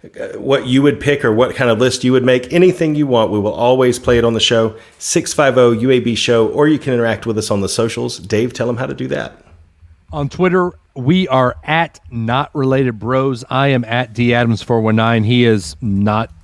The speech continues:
Speaker 2: applicable. I am on Instagram.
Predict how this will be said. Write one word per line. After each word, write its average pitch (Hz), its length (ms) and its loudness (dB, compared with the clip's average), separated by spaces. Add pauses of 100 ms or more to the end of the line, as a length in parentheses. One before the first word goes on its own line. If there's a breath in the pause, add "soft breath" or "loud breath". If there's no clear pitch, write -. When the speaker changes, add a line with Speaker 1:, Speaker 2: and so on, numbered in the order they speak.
(140)
Speaker 2:
applicable. 120 580 0 (520 loud breath)
I 160 240 2
am 143 420 0 (140)
on 143 160 0
Instagram. 165 680 2